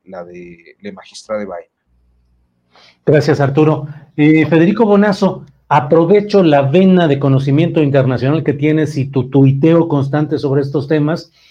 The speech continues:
Speaker 2: para preguntarte qué opinas sobre, eh, las protestas que en México se han ido dando o la solidaridad con, eh, Gaza, con Palestina, la denuncia de lo que está sucediendo en aquella región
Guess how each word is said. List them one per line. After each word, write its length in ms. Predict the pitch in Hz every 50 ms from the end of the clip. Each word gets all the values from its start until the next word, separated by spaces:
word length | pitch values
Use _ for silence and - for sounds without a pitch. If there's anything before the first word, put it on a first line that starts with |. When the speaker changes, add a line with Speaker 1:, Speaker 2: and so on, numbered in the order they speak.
| _ _ _
Speaker 2:
para 220 | - 139 139 139
preguntarte 580 | 139 147 135 147 135 143 175 180 180 190 180 -
qué 80 | - 208
opinas 500 | 208 208 196 208 208 202 208 202 196 -
sobre, 640 | - 214 214 208 190 208 208 208 208 208 208 208 - _ _ _ _ _ _ _ _ _
eh, 140 | 156 156 156
las 300 | 151 156 151 143 147 -
protestas 680 | - 147 139 139 139 208 202 196 - - 185 147 131 -
que 120 | - 147
en 80 | 135 139
México 400 | 160 165 135 170 143 - 151 139
se 140 | 139 - 143
han 280 | 139 143 143 143 143 147
ido 200 | 147 139 147 131
dando 420 | 131 135 139 147 139 165 170 -
o 140 | - 156 151
la 160 | 160 143 127
solidaridad 880 | - - 151 139 131 135 127 135 135 135 135 131 151 160 165 170 170 170 - _ _ _ _ _
con, 640 | _ 170 165 170 170 165 170 170 165 165 170 - _ _ _ _ _
eh, 380 | 143 139 135 135 131 131 127 117 -
Gaza, 500 | 156 160 160 160 - - 156 151 156 -
con 340 | - 147 147 151 147 147
Palestina, 960 | 143 147 135 131 131 123 - - _ 180 175 185 165 160 160 165 165 165 - _ _ _ _ _ _
la 180 | 123 120 123 120
denuncia 560 | 127 127 135 151 165 160 135 - 156 151 143
de 100 | 139 131
lo 140 | 120 120 127
que 80 | -
está 240 | 117 - - 143 139
sucediendo 640 | 139 139 131 - 139 120 127 131 131 131 135 143 -
en 140 | 123 123
aquella 320 | 123 123 - 139 135 143 127
región 440 | 135 139 139 160 160 151 147 151